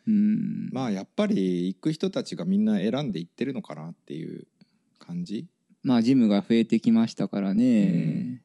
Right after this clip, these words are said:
Speaker 2: うん。
Speaker 1: 確かに。それをどう使うかっていう。まあ、そこで過ごし方がちょっと聞きたかって。
Speaker 2: うん。
Speaker 1: うん。
Speaker 2: どう過ごしてんだろう。まあ。
Speaker 1: まあ、ジムによって多分きっと全然違いますよね。
Speaker 2: うん、違うはず。
Speaker 1: うん。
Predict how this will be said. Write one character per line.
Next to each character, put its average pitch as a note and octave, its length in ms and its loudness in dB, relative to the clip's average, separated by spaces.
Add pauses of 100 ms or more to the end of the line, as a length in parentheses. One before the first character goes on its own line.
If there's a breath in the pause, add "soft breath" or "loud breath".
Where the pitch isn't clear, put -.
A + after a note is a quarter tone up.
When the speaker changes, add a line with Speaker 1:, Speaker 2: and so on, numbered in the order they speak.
Speaker 2:
う - 60 -6
ん。 - 60 -4
Speaker 1:
確 - 120 -14
か - 140 -10
に。 B2 160 -14
そ - 140 -4
れ D#3+ 80 0
を D#3+ 100 2
ど F3 120 2
う C3+ 80 2
使 - 220 -6
う F#2+ 120 0
か - 140 -8
っ - 20 -16
て - 240 -16
い - 60 -10
う。 - 40 -14
ま C3 120 2
あ、 - 20 0
そ B2 140 -6
こ C#3+ 100 -2
で D3 100 0
過 C#3+ 120 2
ご C3 100 2
し - 80 -8
方 A#2+ 240 -2
が F#2+ 100 -2
ち - 80 -6
ょ G2+ 40 -2
っ F2+ 40 -10
と - 120 -14
聞 - 180 -16
き - 100 -20
た F#2+ 140 -6
か - 120 -10
っ - 60 -14 (160)
て。 - 360 -10
Speaker 2:
う F2+ 60 -6
ん。 D#2+ 760 -4
Speaker 1:
う A#2 40 -4
ん。 - 360 -8 (340)
Speaker 2:
ど A#2 100 0
う E3 160 2
過 - 80 -6
ご G2+ 140 -2
し - 80 -14
て F2 160 -6
ん E2 60 -8
だ D#2+ 100 -6
ろ D2+ 240 -8 (220)
う。 G#2 40 -6
ま F2 320 -4
あ。 - 40 -20 (880)
Speaker 1:
ま A#2+ 80 2
あ、 - 20 2
ジ C3+ 160 4
ム G#4 100 4
に G4+ 60 4
よ F3 60 6
っ B2 40 4
て - 80 -2
多 C#3+ 140 2
分 G#2+ 100 2
き - 100 -8
っ - 20 -16
と - 80 -2
全 C#3 340 2
然 E3+ 120 2
違 E3+ 40 2
い - 20 2
ま F3 100 4
す - 80 -4
よ - 80 -2
ね。 - 200 -4 (840)
Speaker 2:
う C#2+ 60 -16
ん、 E2 180 -10 (180)
違 F#2 60 -6
う E2 140 -4
は D#2 160 -14
ず。 - 180 -18
Speaker 1:
う - 40 -4
ん。 A2 600 -4